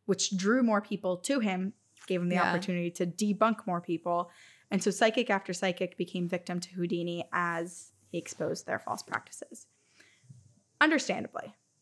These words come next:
Speaker 1: many mediums and psychics feared Houdini. A lot of people,
Speaker 2: Yes.
Speaker 1: a lot of big people did not want to come to Houdini's challenge because they knew or thought, you know, there's the potential of him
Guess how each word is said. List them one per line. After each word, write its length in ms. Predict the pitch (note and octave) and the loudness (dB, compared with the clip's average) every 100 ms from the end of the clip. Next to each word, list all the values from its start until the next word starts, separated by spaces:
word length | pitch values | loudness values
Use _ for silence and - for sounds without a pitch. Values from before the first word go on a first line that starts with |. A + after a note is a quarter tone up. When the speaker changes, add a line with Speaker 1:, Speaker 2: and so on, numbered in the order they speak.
| _ _ | _ _
Speaker 1:
many 320 | A3+ C#4+ D#4+ | 6 8 8
mediums 420 | D4 B3 A3+ G#3+ | 6 6 6 4
and 100 | G3+ | 0
psychics 420 | - F#3 F3 - - | -2 -2 -2 -10 -6
feared 240 | G3 - | -4 -2
Houdini. 460 | - - - - - _ _ _ _ _ _ | -4 -6 -6 -14 -18 _ _ _ _ _ _
A 40 | B3 | 4
lot 80 | C4+ | 6
of 60 | |
people, 340 | C4+ A#3 A3+ G3+ | 4 6 6 6
Speaker 2:
Yes. 280 | - - - | 4 0 2
Speaker 1:
a 20 | |
lot 40 | G#3 | 4
of 80 | |
big 160 | G#3 A3 | 4 4
people 480 | A3 F3+ F3 F3 - _ _ | 0 0 0 0 -6 _ _
did 160 | F#3+ | -2
not 340 | F#3 G3+ A3+ F#3+ | 4 6 6 4
want 260 | F#3 F#3 - | 0 -2 0
to 380 | F#3+ F3+ F3 F3+ | 0 2 0 -2
come 340 | G3 F#3+ F#3 | -4 0 -2
to 120 | F3 F3+ | 0 0
Houdini's 540 | F3+ F3+ F3 F3 F3 | 2 2 0 -2 -6
challenge 500 | - F3+ F3 F#3+ - | -2 -2 0 -2 -4
because 180 | - F3+ | -4 -2
they 120 | F#3 | -2
knew 340 | F#3 F#3 F#3+ G3 _ _ _ _ - | -2 -2 -4 -6 _ _ _ _ 0
or 460 | F#3+ F3+ F3 F3 - | 2 4 2 -2 -8
thought, 300 | G#3 F#3+ F#3 | 2 4 4
you 80 | G3+ | 2
know, 120 | F#3+ | 0
there's 220 | F#3+ F#3 | 2 0
the 40 | F#3 | 0
potential 480 | F3+ B3+ C4 A#3 - | -2 0 2 2 2
of 140 | G3 | -2
him 460 | - G3 F#3+ F#3+ | -2 -2 -2 -4